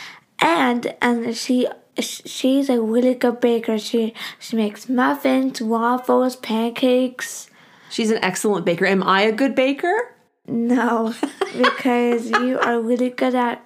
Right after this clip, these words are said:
Speaker 1: podcasts.
Speaker 2: Oh, I'm good at, I'm, see, I'm good at other things. We all have our things, don't we? Um, when you sleep over at Grandma and Papa's house, where do you sleep?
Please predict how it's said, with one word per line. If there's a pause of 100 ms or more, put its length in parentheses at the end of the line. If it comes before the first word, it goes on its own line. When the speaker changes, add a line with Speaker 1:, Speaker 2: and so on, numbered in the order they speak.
(140)
Speaker 1:
podcasts. (300)
Speaker 2:
Oh,
I'm
good
at,
I'm,
see,
I'm
good
at
other
things.
We
all
have
our
things,
don't
we? (520)
Um, (120)
when
you
sleep
over
at
Grandma
and
Papa's
house,
where
do
you
sleep?